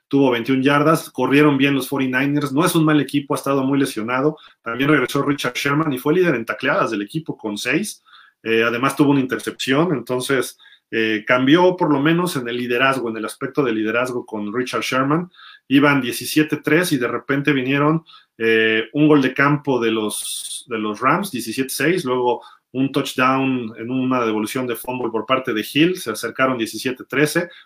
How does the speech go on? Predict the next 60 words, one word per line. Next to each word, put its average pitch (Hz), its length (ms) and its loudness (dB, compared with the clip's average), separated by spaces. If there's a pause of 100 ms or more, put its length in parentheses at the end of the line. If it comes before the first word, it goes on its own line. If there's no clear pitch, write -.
luego 131 180 2
el 120 80 0
touchdown 131 400 -2
de 123 200 2
Akers, 160 260 -2
le 120 60 -2
dan 127 140 0
la 127 100 2
vuelta 127 340 0
ya 123 120 -2
en 123 60 -4
el 117 100 -6
cuarto 127 340 -2
cuarto, 147 440 0
pero - 180 -2
empezaba 123 420 0
el 123 100 -2
cuarto 131 280 -2
cuarto, 139 460 -4 (480)
eh, 110 200 -2
luego 131 240 4
vinieron 131 280 2
dos 127 140 0
goles 127 240 4
de 113 100 -2
campo 127 400 -2
de 104 160 0
Gold, 160 340 0
uno 131 160 -2
de 113 80 -4
cuarenta 107 320 -6
y 107 80 -6
cuatro 120 320 -6
con 107 160 -10
tres 127 220 -6
once 151 240 2
y 143 40 2
luego 123 220 2
el 113 60 -2
de 107 100 -4
cuarenta 104 440 -6
y 104 40 -2
dos, 117 240 -2
ese 110 140 -6
para 110 160 -4
empatar, 107 400 -4 (320)
y 117 80 -6
luego 131 220 4
el 123 40 2
de 113 80 0
cuarenta 110 340 -2
y 117 40 2
dos 139 260 -2
para 104 180 0
ganar 110 240 -2
el 120 120 -8
partido, 131 360 -4
así 123 220 -4
de 117 140 -2
que, 101 220 -8